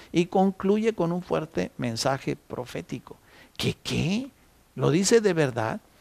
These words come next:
¿Están oyendo correctamente? ¿Dijo él realmente que es de quien profetizó Isaías? ¡Qué absurdo! Es una locura.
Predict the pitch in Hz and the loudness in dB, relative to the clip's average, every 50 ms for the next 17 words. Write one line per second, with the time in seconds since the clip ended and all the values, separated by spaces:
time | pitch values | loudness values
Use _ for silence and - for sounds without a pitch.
0 | - - - - 127 - - 190 214 233 233 208 208 220 220 220 208 214 202 196 | -20 -14 -6 -4 -2 0 0 2 2 2 4 6 6 6 6 4 6 6 4 6
1 | 196 202 202 - - 214 202 196 180 175 175 175 170 - 214 247 339 - _ _ | 6 4 2 4 4 4 4 6 6 4 4 2 2 2 2 2 2 -2 _ _
2 | _ _ _ _ _ _ _ _ - 139 202 196 - 240 247 247 233 220 220 220 | _ _ _ _ _ _ _ _ 2 2 2 4 6 6 6 8 8 10 10 10
3 | 220 214 214 220 226 202 240 220 190 - 214 196 208 220 190 - 208 196 185 - | 10 10 10 8 10 10 10 10 12 12 12 12 12 12 12 10 8 6 6 6
4 | - 185 180 156 170 160 160 - 170 - - 185 185 196 196 - 214 196 175 160 | 6 4 6 8 6 6 6 4 2 4 4 2 2 2 4 4 4 6 6 6
5 | 160 170 220 240 - - - - - - _ - - - - 214 - - 240 277 | 6 6 4 4 0 -8 -14 -20 -20 -14 _ -2 -2 -2 -2 -2 -4 -2 0 2
6 | 330 349 339 339 302 277 214 233 262 262 269 277 269 233 202 - 247 269 311 330 | 2 2 2 4 4 4 4 2 2 2 2 4 4 4 2 2 2 0 2 2
7 | 320 277 | 0 -2